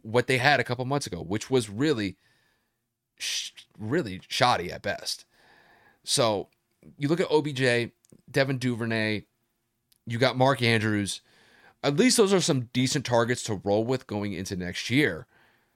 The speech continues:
But the, the biggest one is obviously Odell. Can Odell stay healthy?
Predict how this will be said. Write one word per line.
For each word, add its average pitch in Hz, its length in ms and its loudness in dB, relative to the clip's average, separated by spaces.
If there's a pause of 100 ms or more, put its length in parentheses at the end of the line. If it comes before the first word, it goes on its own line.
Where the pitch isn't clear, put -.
(180)
But 110 340 0 (320)
the, 135 180 2
the 131 140 0
biggest 170 420 2
one 180 240 2
is 123 160 -2
obviously 117 560 0 (120)
Odell. 131 480 2 (400)
Can 147 220 2
Odell 135 400 4
stay 123 220 2
healthy? 120 440 0